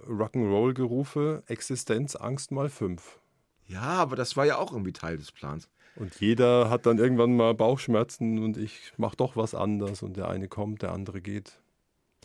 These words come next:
Speaker 2: Ja, aber das ist ja, also das ist ja auch normal, das ist ja auch in jeder Facette jedes Lebens ist das ja normal. Die meisten Menschen machen ja eben nicht Sache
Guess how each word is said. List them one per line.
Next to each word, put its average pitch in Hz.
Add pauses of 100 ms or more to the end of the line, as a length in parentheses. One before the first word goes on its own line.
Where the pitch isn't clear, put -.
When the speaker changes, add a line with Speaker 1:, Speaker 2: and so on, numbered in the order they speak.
(200)
Speaker 2:
Ja, 110
aber 104
das 95
ist -
ja, 98
also 110
das 104
ist 110
ja 87
auch 98
normal, 101
das 117
ist 107
ja 104
auch 104
in 98
jeder 110
Facette 110
jedes 110
Lebens 117
ist -
das 90
ja 82
normal. 87
Die 107
meisten 104 (380)
Menschen 107
machen 110
ja 101
eben 110
nicht 135
Sache 98